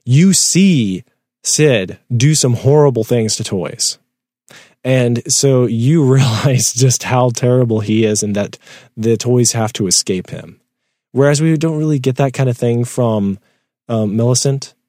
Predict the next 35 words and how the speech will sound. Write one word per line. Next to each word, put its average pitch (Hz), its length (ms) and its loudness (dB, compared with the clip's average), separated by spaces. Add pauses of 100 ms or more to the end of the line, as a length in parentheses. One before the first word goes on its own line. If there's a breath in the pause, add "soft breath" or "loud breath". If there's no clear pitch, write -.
(160)
And, 113 220 -2
and 113 320 -2
so 131 440 2
it's 123 200 -2
all 147 220 4
just 127 300 -2
a 120 40 0
bunch 120 200 -2
of 107 80 -4
smoke 117 260 -2
and 104 80 -2
mirrors. 101 400 -2
It's - 160 -6
all 120 200 2
a 104 40 -2
bunch 110 200 -4
of 101 80 -8
thre-, 120 280 -4
uh, 117 180 -6
threats, 117 520 -2
and 117 120 -2
we 110 100 0
don't 120 220 -2
actually 113 280 -2
see 113 160 -2
that 104 100 0
she 107 140 -4
can 104 120 -6
accomplish 95 480 -6
anything. 92 580 -12 (480 loud breath)
She, 135 340 0
she, 135 260 0
I 127 60 -2
mean, 123 180 0
like, 113 280 -4